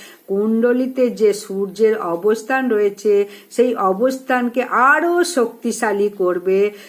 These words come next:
যে ভক্ত গায়ত্রী মন্ত্র জপ করবে, তার সাফল্য নিশ্চিত। অবশ্য পবিত্র নদীতে স্নান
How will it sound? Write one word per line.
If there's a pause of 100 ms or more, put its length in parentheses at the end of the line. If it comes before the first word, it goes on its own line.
(140)
যে
ভক্ত (120)
গায়ত্রী
মন্ত্র (100)
জপ (100)
করবে,
তার
সাফল্য (360)
নিশ্চিত। (760)
অবশ্য (240)
পবিত্র
নদীতে
স্নান